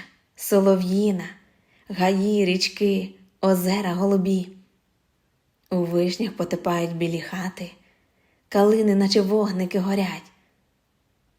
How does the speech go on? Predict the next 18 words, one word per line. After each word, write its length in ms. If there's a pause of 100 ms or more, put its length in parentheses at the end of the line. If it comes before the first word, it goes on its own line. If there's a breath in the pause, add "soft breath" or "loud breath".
Ялинами 680
вкриваються 640
Карпати, 680 (640 soft breath)
і 80
над 260
ними 240
журавлі 580
в 100
ключі 340
летять. 460 (1120)
Колоситься 560
тут 180
золотом 440
пшениця, 640 (680)
сади 480
цвітуть 420
рожево 440
навесні. 680